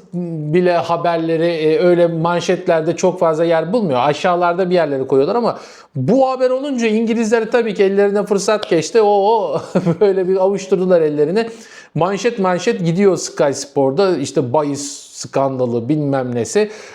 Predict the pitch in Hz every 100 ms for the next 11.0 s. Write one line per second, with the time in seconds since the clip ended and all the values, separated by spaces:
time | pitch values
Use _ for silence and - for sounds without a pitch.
0 | - 202 208 240 254 - 220 220 226 185
1 | 185 190 190 185 156 180 165 - 156 175
2 | 170 165 143 139 123 170 190 180 - -
3 | 143 139 135 127 123 175 127 113 131 131
4 | 135 131 127 127 127 135 120 120 123 127
5 | 135 127 120 139 - - _ 135 139 135
6 | - 156 135 120 117 143 190 190 180 -
7 | - 135 156 151 147 196 - - - 170
8 | 160 - 123 120 190 - - _ _ _
9 | _ _ _ _ _ _ _ - 123 170
10 | 214 196 - 143 123 95 247 - 175 -